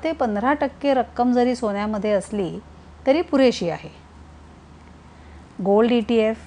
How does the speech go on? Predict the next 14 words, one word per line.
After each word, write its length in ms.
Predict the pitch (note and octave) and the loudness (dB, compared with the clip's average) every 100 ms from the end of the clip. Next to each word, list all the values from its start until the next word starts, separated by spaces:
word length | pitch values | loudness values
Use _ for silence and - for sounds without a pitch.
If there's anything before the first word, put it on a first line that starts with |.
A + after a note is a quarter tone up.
| - - - - | -20 -20 -20 -8
आणि 240 | A3 B3 | 0 2
गोल्ड 360 | C#4+ G#3+ G#3+ A#3+ | 2 2 2 2
फंडमध्ये 760 | - A3+ F3 E3+ A#3 G#3 G3+ A#3 | 0 -2 -2 -6 -10 -4 2 2
गुंतवणूक 580 | F#3+ F#3+ F3+ A3 A#3+ A#3+ | 2 -2 -2 -2 -2 -2
करण्याची 440 | G#3 F#3+ F#3+ G#3+ | -2 0 -2 -4
ठरवल्यास 640 | G#3+ G3 E3+ A3 G#3+ D3+ F3 - - - - - | -4 -2 -2 0 0 -4 -8 -14 -20 -20 -20 -12
दरमहा 680 | F#3 F3+ A#3+ D4+ B3 F3 E3+ F3+ - - - | 0 4 4 4 0 0 -4 -6 -14 -20 -2
काही 240 | B3 G#3+ D4+ | 0 2 0
ठराविक 600 | - A3 F#3+ A#3 D#4 D4 | -2 0 2 2 0 -2
रक्कम 400 | G#3 - F3+ F3+ B3 - | -4 -4 -6 -6 -6 -6
तुम्ही 200 | G#3 B3 | -2 -2
सोन्यामध्ये 640 | - F3+ F3+ F#3+ F#3 A3+ | -4 -6 -4 -4 -2 -2
गुंतवू 420 | A#3 C4+ D4+ D#4 | 0 0 0 -2
शकता. 340 | B3 F3+ - | -2 -6 -8